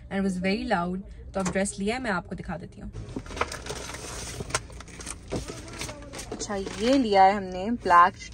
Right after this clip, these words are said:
dress, इस पे बहुत सारी embroidery हुई हुई है, चिकनकारी है,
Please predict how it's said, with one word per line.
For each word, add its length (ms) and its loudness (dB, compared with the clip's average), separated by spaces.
dress, 500 -2
इस 160 -12
पे 120 0
बहुत 640 10
सारी 220 2
embroidery 400 -2
हुई 180 0
हुई 120 -4
है, 280 0
चिकनकारी 680 -2
है, 440 0